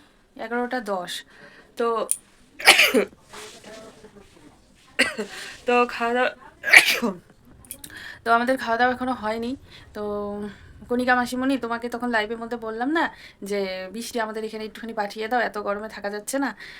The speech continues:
তো সত্যি সত্যি একটুখানি বৃ-, বৃষ্টি আসছে, হ্যাঁ, এক দুই ফোঁটা পড়ছে। তো দেখা যাক রাত্রেবেলা হয় নাকি। তো তুমি নিশ্চয়ই বৃষ্টি পাঠিয়ে দিয়েছো, ওর জন্য বৃষ্টি হচ্ছে।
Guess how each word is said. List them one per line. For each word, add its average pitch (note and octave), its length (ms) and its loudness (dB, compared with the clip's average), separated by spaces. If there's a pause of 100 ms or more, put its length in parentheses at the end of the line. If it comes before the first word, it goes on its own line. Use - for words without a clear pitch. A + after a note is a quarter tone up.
(120)
তো G#3 140 -6
সত্যি A3 220 -8
সত্যি A#3 340 -2
একটুখানি B3 400 0 (840)
বৃ-, G3+ 320 -6
বৃষ্টি A3+ 300 -4
আসছে, F#3+ 420 -4 (600)
হ্যাঁ, A3+ 220 0
এক G3 100 0
দুই A3+ 100 -4
ফোঁটা A3+ 220 -2
পড়ছে। A#3+ 540 -2 (180)
তো G3+ 120 -6
দেখা G#3 240 -2
যাক A#3 160 -4
রাত্রেবেলা G#3 420 -2
হয় G3 160 -6
নাকি। G3+ 320 -6 (320)
তো G3+ 100 -8
তুমি G#3+ 180 -6
নিশ্চয়ই A3 280 -6
বৃষ্টি G#3+ 260 -8
পাঠিয়ে G#3 320 0
দিয়েছো, G#3+ 340 -2
ওর G3+ 80 2
জন্য G3+ 180 -4
বৃষ্টি G3+ 320 -6
হচ্ছে। G3 460 -6